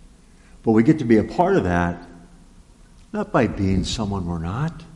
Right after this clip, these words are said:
right? Not by pretending we have a gift that we're not gifted with. In the book we're reading,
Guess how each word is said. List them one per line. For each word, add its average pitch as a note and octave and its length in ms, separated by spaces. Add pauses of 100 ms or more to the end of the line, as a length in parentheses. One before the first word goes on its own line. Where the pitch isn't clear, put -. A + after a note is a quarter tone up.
(1600)
right? E3+ 200 (1080)
Not C3 240
by C#3 300
pretending B2+ 540
we G2 120
have A2 260
a G#2 60
gift G#2+ 440
that F2+ 140 (260)
we're G2+ 120
not A2 260
gifted A2 360
with. A2 340 (1900)
In C#3 100
the B2+ 80
book F#3+ 220
we're F#3+ 180
reading, A2+ 600